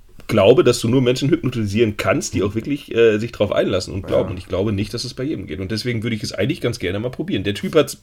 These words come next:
Speaker 1: weiß ich nicht, wie lange macht der es? Achtundvierzig Jahre schon oder sowas. Ähm, und jetzt nie, nicht von so einem Hobby-Hypnotiseur,
Speaker 2: Also
Speaker 1: wenn
Speaker 2: meine,
Speaker 1: du
Speaker 2: meine
Speaker 1: jetzt
Speaker 2: Damen und
Speaker 1: quasi
Speaker 2: Herren, Sie hören gerade, ne? Wenn Sie Hypnose-Skills haben, <laughs> ja, dann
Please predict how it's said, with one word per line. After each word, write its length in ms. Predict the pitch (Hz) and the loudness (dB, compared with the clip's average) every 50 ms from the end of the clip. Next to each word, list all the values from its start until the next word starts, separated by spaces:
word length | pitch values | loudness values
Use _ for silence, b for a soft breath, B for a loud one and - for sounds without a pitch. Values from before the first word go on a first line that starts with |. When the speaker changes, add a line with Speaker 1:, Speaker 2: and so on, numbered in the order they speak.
| _ _ - | _ _ -2
Speaker 1:
weiß 160 | 101 117 120 | -2 0 0
ich 60 | 110 | 0
nicht, 120 | 98 92 90 | -4 -4 -4
wie 60 | 104 | -2
lange 160 | 104 104 113 | -2 -2 -2
macht 160 | 123 123 - | -2 -4 -4
der 60 | 131 | -6
es? 80 | 123 B B B B B B - | -6 B B B B B B 0
Achtundvierzig 540 | 127 127 - 127 104 - 131 127 - 104 | 0 0 0 -2 -2 0 0 0 0 0
Jahre 260 | 110 107 110 135 147 156 | 2 2 4 4 2 2
schon 240 | - - 175 190 | 0 -2 -2 0
oder 180 | 156 147 147 143 | 0 0 0 2
sowas. 240 | 147 160 170 190 - B B B B B B B B B - - | 2 2 0 0 -2 B B B B B B B B B 0 2
Ähm, 600 | 120 120 117 117 117 117 117 107 - - - - - - - - - - | 2 2 2 0 -2 -4 -6 -8 -10 -14 -18 -20 -20 -20 -20 -18 -10 -8
und 160 | 104 101 104 | -6 -4 -4
jetzt 160 | 110 101 - | -4 -4 -2
nie, 120 | 120 117 | -2 -2
nicht 300 | 101 87 95 101 117 - | -2 -2 -2 -2 -2 -2
von 140 | - 117 113 | -2 -2 -2
so 80 | 101 107 | 0 0
einem 100 | 104 90 | 4 6
Hobby-Hypnotiseur, 720 | 139 - 156 113 117 110 - 107 101 110 107 98 101 117 | 6 6 6 4 2 2 0 -2 -2 0 0 2 4 4
Speaker 2:
Also 80 | 117 104 | 4 4
Speaker 1:
wenn 40 | 104 | 4
Speaker 2:
meine, 160 | - - 120 | 4 4 2
Speaker 1:
du 40 | - | 2
Speaker 2:
meine 100 | - - | 2 4
Speaker 1:
jetzt 40 | |
Speaker 2:
Damen 120 | - 123 120 | 4 4 4
und 40 | 120 | 4
Speaker 1:
quasi 60 | - 156 | 4 0
Speaker 2:
Herren, 80 | 147 147 | 0 0
Sie 60 | 151 | -2
hören 200 | 156 151 143 131 | 0 0 -2 -2
gerade, 240 | 107 95 90 87 85 | -4 -4 -6 -6 -6
ne? 120 | 87 95 | -4 -4
Wenn 100 | 110 120 | -6 -6
Sie 140 | 131 160 160 | -4 -4 -2
Hypnose-Skills 1000 | 165 170 - 175 180 208 214 175 147 131 110 - - - 117 101 95 85 - - | -2 -2 -2 -2 -4 -4 -4 -4 -6 -6 -8 -8 -6 -6 -4 -4 -4 -6 -6 -6
haben, 320 | 82 80 80 - 76 82 - | -6 -6 -8 -10 -10 -8 -2
<laughs> 40 | - | 0
ja, 160 | 113 143 190 - | 2 2 2 2
dann 240 | - 147 165 175 B | 2 0 0 0 B